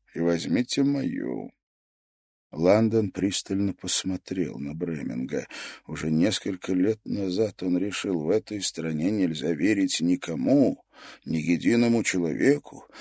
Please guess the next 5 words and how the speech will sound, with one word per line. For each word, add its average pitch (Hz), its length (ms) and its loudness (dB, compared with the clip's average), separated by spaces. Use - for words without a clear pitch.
особенно 160 920 6
врачу. 117 760 4
"Я 107 460 12
не 110 160 6
хочу 120 540 8